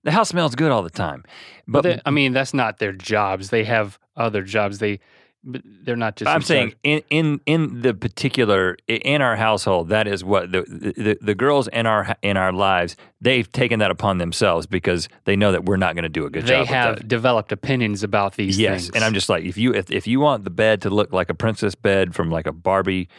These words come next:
Speaker 1: uh, house, then you go for it. You know, I'll sleep in it. It'll be great. But the
Speaker 2: It,
Speaker 1: house
Speaker 2: it looks dark when my eyes are closed.
Speaker 1: <laughs> the house smells good, and women smell good in general. And I know that they typically will wear,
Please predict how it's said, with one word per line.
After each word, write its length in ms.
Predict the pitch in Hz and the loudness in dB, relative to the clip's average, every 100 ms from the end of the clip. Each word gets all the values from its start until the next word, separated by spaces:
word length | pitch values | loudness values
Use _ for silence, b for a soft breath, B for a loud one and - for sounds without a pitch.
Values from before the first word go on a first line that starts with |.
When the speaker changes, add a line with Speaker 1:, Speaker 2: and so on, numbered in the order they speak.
| B B B B | B B B B
Speaker 1:
uh, 240 | 82 76 69 | -2 0 0
house, 480 | 110 95 98 - - | 0 2 0 -2 -10
then 280 | 80 71 69 69 | -10 -10 -14 -6
you 140 | 101 | 0
go 160 | 101 87 | 0 0
for 260 | - 65 | -4 -10
it. 60 | - _ - | -12 _ -10
You 120 | 82 | -6
know, 160 | 80 85 | -4 -4
I'll 220 | - 85 | -2 -4
sleep 280 | - 92 87 | -4 -6 -6
in 80 | - | -12
it. 100 | - | -12
It'll 120 | 80 | -10
be 80 | 85 | -6
great. 340 | 78 71 - B B B B B - | -6 -6 -12 B B B B B -2
But 280 | 160 127 - _ | 2 2 0 _
the 120 | 113 | 0
Speaker 2:
It, 60 | 110 | 4
Speaker 1:
house 260 | 196 185 | 2 2
Speaker 2:
it 120 | 143 135 | 2 2
looks 240 | 151 143 | 2 0
dark 340 | 123 139 117 | 0 2 2
when 120 | 123 117 | 0 2
my 240 | 123 123 | 2 2
eyes 120 | 110 | 0
are 60 | 104 | -2
closed. 380 | - 110 101 143 | 0 0 2 2
Speaker 1:
<laughs> 220 | 175 - | 0 0
the 120 | 165 | 0
house 680 | - 170 185 - - - - B B B B B - | 2 0 0 -2 -8 -10 -12 B B B B B -8
smells 420 | - 196 226 127 | 0 2 2 2
good, 260 | 120 110 B B - | 0 0 B B -2
and 240 | 151 147 | 0 2
women 280 | 185 202 185 | 2 2 0
smell 260 | 147 131 110 | 2 0 2
good 220 | 113 110 | 2 2
in 100 | 107 | 2
general. 260 | 160 131 | 2 2
And 160 | 113 113 | 2 0
I 100 | 120 | 0
know 200 | 131 190 | 2 2
that 160 | 160 110 | 2 2
they 200 | 107 95 | 0 0
typically 480 | - 98 101 101 | -2 -4 0 0
will 300 | 87 90 85 | 2 0 -2
wear, 800 | 80 95 107 110 104 101 95 87 | -2 0 2 4 4 2 2 -2